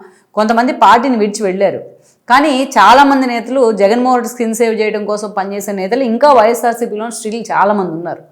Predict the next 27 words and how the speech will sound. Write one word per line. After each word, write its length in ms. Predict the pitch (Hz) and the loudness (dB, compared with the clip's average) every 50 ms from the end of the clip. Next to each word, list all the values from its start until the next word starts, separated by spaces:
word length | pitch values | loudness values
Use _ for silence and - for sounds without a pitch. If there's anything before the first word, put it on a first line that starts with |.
| _ _ _ _ _ _ _ _ _ - | _ _ _ _ _ _ _ _ _ -2
అయితే 480 | 233 277 277 415 392 320 294 294 320 | -2 -2 0 0 0 0 0 0 0
వీళ్ళెవరూ 540 | 320 262 269 262 240 233 220 226 285 359 415 | -2 -2 -4 -2 0 0 0 2 2 0 0
కూడా 180 | 330 349 311 269 | 0 -2 -2 0
ఈరోజు 240 | 262 262 269 254 220 | 2 2 2 2 2
వైఎస్ఆర్సీపీలోని 800 | 214 202 220 233 226 262 247 247 - 240 214 240 240 233 226 | 0 0 0 0 -2 -4 -6 -6 -6 -8 -6 -6 -6 -4 -2
యాక్టివ్గా 480 | 190 160 196 220 - - 269 247 233 196 | 0 -2 -2 -2 -4 -4 -2 0 0 0
లేరు. 280 | 175 170 170 143 131 - - - _ _ _ _ _ _ - 175 214 | 0 0 -2 -4 -6 -10 -16 -20 _ _ _ _ _ _ -2 2 4
Almost 600 | 247 262 262 285 285 277 285 285 254 220 226 240 | 4 4 4 2 0 0 0 0 0 0 0 0
ఇప్పుడు 320 | 240 196 185 180 202 196 185 | -2 -4 -6 -6 -6 -6 -4
కూటమి 300 | 185 196 208 214 262 247 | -2 -2 0 0 2 2
ప్రభుత్వం 320 | 240 240 240 240 233 240 | 2 2 2 2 0 0
అధికారంలోకి 560 | 220 220 220 226 233 226 226 226 220 214 226 | -2 -2 0 2 2 2 2 0 -4 -4 -4
వచ్చి 440 | 220 220 - 202 196 208 214 - - | -6 -4 -4 -4 -4 -4 -4 -4 -2
ఏడాదిన్నర 460 | 196 190 202 208 196 196 196 190 185 | -2 0 0 0 0 -2 -2 -4 -2
పైగా 300 | 190 190 180 190 208 220 | -2 0 0 2 2 2
ఎలా 200 | 208 196 190 196 | 2 2 0 0
కావస్తుందో, 760 | 196 202 190 175 175 175 175 - 185 180 190 247 370 - - - - _ _ _ _ - | -2 0 -2 -2 -2 -4 -6 -10 -8 -4 -2 -2 -2 -4 -6 -16 -20 _ _ _ _ 0
వైఎస్ఆర్సీపీ 580 | 190 214 254 247 285 277 254 220 269 226 262 254 | 2 2 2 2 0 0 -2 -2 -4 -4 -4 -2
ప్రతిపక్షానికి 640 | 214 208 196 196 233 240 240 - 240 226 226 214 220 | -2 -2 0 0 0 0 0 -2 -4 -6 -4 -4 -2
పరిమితమై 420 | 208 196 202 208 202 208 202 202 | -2 -2 -2 -4 -6 -8 -6 -4
కూడా 180 | 196 226 254 247 | 0 2 2 2
అంతే 260 | 220 220 214 269 254 | 2 2 2 2 2
కావస్తుంది. 560 | 226 196 175 175 - - - 135 120 110 - - _ _ _ _ _ _ _ _ | 2 0 0 -2 -4 -6 -10 -12 -12 -14 -16 -20 _ _ _ _ _ _ _ _
ఇక్కడ 220 | 214 220 254 262 254 | -4 0 2 4 4
మన 180 | 254 247 247 | 4 2 0
కూటమి 300 | 233 233 233 233 269 269 | 0 0 0 2 2 2
ప్రభుత్వానికి 580 | 254 262 254 262 247 220 254 247 247 247 220 | 2 2 2 0 0 -2 -2 -2 -2 -4 -4